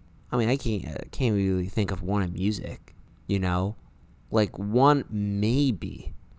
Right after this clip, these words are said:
is Timberlake, maybe N and M. But again, it's questionable. They're not that big-time, iconic,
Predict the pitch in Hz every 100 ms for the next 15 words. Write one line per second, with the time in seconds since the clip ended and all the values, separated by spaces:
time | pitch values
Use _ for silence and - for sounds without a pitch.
0 | - - - 98 - - 98 87 85 87
1 | - 104 104 107 120 131 127 120 113 117
2 | 104 98 92 85 - - - - - -
3 | - 123 135 104 - - 135 - 101 90
4 | 90 113 143 143 - - - - - -
5 | 113 107 - - - - - - 120 -
6 | - 90 80 - 95 - - 113 98 80